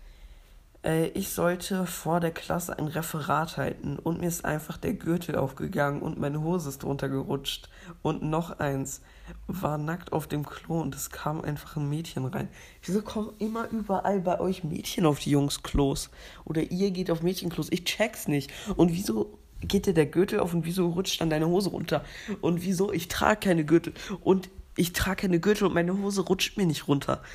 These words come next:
Dann kauft doch einfach Hosen, die euch passen. Ach, egal. Ich reg mich jetzt nicht auf. Ähm, alles gut, alles gut, natürlich. Vielleicht, ich kenn das schon.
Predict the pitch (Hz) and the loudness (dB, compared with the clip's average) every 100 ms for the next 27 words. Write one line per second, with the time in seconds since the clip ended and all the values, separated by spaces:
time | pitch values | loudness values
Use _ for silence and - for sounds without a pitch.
0 | - - - - 190 - 180 202 185 - | -8 -6 -2 2 2 2 0 2 2 6
1 | 196 208 160 170 160 - - - - 131 | 6 6 2 6 6 4 0 0 2 2
2 | - - - 190 175 - - 147 143 - | 0 -14 -12 -12 -12 -6 0 0 0 -2
3 | - - - - - - - - - 151 | -4 0 0 0 -2 -18 -20 -20 -2 -2
4 | 147 143 - 139 - - 127 - 131 135 | 0 0 0 -2 -2 -2 -2 0 -2 -2
5 | - - - - - - - - - - | -4 -10 -16 -18 -16 -18 -20 -20 0 6
6 | 156 156 156 151 151 147 - - 147 147 | 6 6 4 2 0 -2 0 4 4 2
7 | - 135 143 131 - - 135 143 143 - | 0 2 0 -2 -6 -4 -2 -2 -4 -6
8 | - 147 139 - - 175 165 - - 202 | -2 0 0 -4 -12 -12 -10 -8 2 4
9 | 175 - 135 | 4 2 0